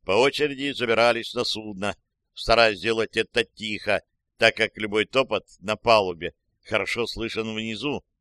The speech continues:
палуба-то деревянная. Я первым скользнул вниз, снял ножом вышедшего из каюты офицера в полной форме, который, кажется, был вахтенным начальником,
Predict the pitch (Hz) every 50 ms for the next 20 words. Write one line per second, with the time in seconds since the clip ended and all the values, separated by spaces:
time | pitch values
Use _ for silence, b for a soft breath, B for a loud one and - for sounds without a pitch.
0 | _ _ _ - 123 117 107 92 82 87 85 - 85 80 90 98 98 101 113 120
1 | 123 120 113 98 78 67 58 _ _ _ _ _ _ _ _ _ _ _ _ _
2 | _ _ - 95 117 120 110 123 135 131 123 123 120 113 110 - - 120 113 107
3 | 98 104 117 113 110 113 113 127 135 135 - - - - _ _ _ _ _ _
4 | _ - - - 123 127 127 123 120 113 101 117 127 120 113 107 123 117 - 113
5 | 110 - - 117 110 107 104 - - 113 110 110 104 101 104 101 82 92 92 -
6 | 120 120 117 120 120 - _ _ _ _ _ _ - - 117 120 117 113 113 110
7 | - 120 120 120 120 117 113 117 113 - _ _ _ _ _ _ - 110 113 98
8 | 113 110 110 95 - 117 113 113 107 - 110 104 101 110 110 110 113 107 - -
9 | - 113 110 110 107 107 107 104 - - - 113 110 107 104 104 95 - 107 104
10 | 101 -